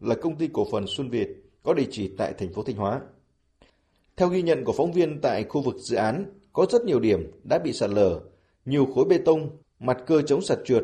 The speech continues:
bị gãy, lún sâu cả mét. Đặc biệt hơn, tại vị trí rãnh thoát nước, các khối bê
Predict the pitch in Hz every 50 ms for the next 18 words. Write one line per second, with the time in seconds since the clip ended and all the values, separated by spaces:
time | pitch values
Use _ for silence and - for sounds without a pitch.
0 | - - 120 113 104 98 117 113 - 202 220 196 - - _ _ - 113 123 143
1 | 202 196 - - 170 139 - - 82 95 135 180 202 - - - _ _ _ _
2 | _ _ _ _ _ _ _ _ _ _ - 143 143 147 156 139 160 185 185 175
3 | 180 - 170 117 107 120 120 120 - - - 160 175 170 170 - - 175 - 185
4 | 190 190 208 226 233 226 - - - _ _ _ - 160 - - 143 160 170 180
5 | 165